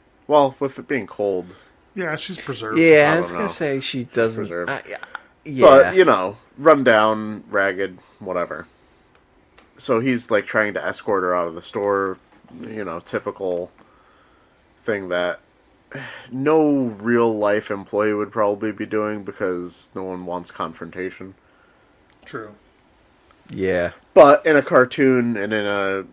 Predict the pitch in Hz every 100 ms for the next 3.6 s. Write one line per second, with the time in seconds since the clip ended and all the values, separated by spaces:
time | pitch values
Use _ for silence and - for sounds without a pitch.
0 | - 131 101 90 87 - 117 101 101 -
1 | 104 90 95 90 104 90 - 85 101 101
2 | 85 80 78 - - - 95 98 95 92
3 | 95 - - 98 101